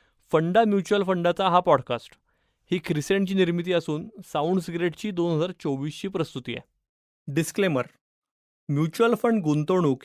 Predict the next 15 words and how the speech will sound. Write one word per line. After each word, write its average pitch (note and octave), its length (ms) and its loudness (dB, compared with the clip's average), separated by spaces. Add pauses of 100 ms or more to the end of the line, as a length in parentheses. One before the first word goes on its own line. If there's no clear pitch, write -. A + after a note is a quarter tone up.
ही E3 60 -2
बाजारातील D3 760 0
जोखमीच्या D3 640 0
अधीन C#3 260 2
आहे. A#2+ 200 -2 (540)
गुंतवणूकदारांनी G3+ 800 2
योजनेशी E3 600 0
संबंधित E3 640 0
सर्व F3+ 280 0
कागदपत्रे E3 640 -2 (100)
काळजीपूर्वक E3 680 0
वाचावीत. C3 520 0 (920)
फंडा F3 340 4
म्युच्युअल G#3 400 2
फंडाचा F#3 680 -2